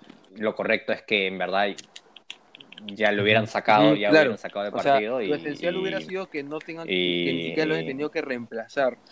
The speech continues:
Speaker 2: ¿entiendes? Y el, el hecho de que se haya
Speaker 1: Exacto,
Speaker 2: quedado
Speaker 1: o sea
Speaker 2: en vestidores en el entretiempo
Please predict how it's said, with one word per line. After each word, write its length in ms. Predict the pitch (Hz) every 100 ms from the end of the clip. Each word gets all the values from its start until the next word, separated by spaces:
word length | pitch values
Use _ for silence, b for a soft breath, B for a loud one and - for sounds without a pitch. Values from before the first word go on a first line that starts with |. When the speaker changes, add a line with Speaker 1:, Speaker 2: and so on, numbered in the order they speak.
| - _
Speaker 2:
¿entiendes? 480 | 104 120 123 135 202 _ _ _ _ _ -
Y 100 | 131
el, 220 | 139 156
el 160 | 151 151
hecho 220 | 160 196
de 100 | 175
que 80 | 143
se 100 | 147
haya 100 | 95
Speaker 1:
Exacto, 500 | 92 139 135 85 73
Speaker 2:
quedado 120 | 110
Speaker 1:
o 40 | 78
sea 260 | 90 82
Speaker 2:
en 60 | 80
vestidores 540 | - 117 123 139 147
en 100 | 143
el 120 | 135 123
entretiempo 720 | 117 110 131 135 123 139 160